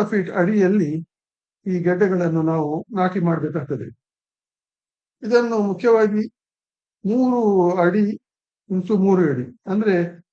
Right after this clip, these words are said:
ಗಿಡದಿಂದ ಗಿಡಕ್ಕೆ ಮೂರು ಅಡಿ, ಮತ್ತೆ ಸಾಲಿಂದ ಸಾಲಿಗೂ ಕೂಡ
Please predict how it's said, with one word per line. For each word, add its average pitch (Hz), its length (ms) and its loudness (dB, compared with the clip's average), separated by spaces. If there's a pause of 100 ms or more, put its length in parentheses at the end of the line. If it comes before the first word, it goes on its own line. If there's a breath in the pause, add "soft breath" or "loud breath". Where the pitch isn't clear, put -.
(120)
ಗಿಡದಿಂದ 214 440 2
ಗಿಡಕ್ಕೆ 180 640 0
ಮೂರು 190 280 2
ಅಡಿ, 196 240 2 (680)
ಮತ್ತೆ 190 400 -2
ಸಾಲಿಂದ 233 440 0
ಸಾಲಿಗೂ 196 480 0
ಕೂಡ 196 160 2